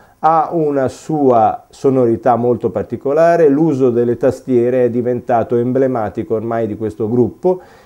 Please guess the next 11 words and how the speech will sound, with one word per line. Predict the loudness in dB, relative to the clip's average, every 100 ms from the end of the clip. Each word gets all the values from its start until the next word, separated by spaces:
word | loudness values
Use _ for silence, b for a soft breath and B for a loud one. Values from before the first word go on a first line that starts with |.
| B
e | 0 2
dà | 2
un | 2 -2
pochino, | 0 -2 -2 -2 0 2 2 0
eh, | 0 0 -2
ancor | -4 0 2
di | 2 0
più | 0 0
troppo | 2 0 2 2
interno-, | 2 0 -2 -2 -4 -6
internazionalizzato, | -6 -2 -2 0 -4 -4 -4 -2 -4 0 0 0 0 -2